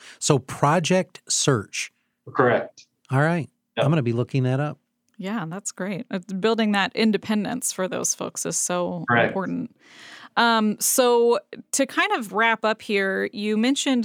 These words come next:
Speaker 3: that, uh, you guys have a good vaccination rate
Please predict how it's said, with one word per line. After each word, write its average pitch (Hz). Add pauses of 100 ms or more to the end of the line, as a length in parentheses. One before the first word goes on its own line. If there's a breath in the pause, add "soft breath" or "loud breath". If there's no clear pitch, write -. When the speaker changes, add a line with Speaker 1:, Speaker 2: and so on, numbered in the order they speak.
Speaker 3:
that, 202
uh, 190
you 208
guys 196
have 196
a 185
good 190
vaccination 185
rate 170